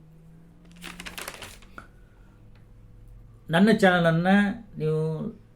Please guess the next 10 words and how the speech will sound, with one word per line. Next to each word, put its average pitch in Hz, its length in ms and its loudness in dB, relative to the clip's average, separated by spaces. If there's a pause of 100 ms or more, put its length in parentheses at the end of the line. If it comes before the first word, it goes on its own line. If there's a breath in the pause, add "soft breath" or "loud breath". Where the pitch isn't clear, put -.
(200)
ಲೈಕ್ 220 280 0
ಮಾಡಿರಿ, 165 340 2
ಶೇರ್ 190 260 2
ಮಾಡಿರಿ, 151 580 0 (120)
ಸಬ್ಸ್ಕ್ರೈಬ್ 165 540 2
ಮಾಡಿರಿ. 131 520 -4 (1000)
ಇದರ 170 260 6
ಮಧ್ಯೆ 202 680 6 (600)
ನೌಕರರ 175 560 6
ಬೇಡಿಕೆಗಳು 175 720 4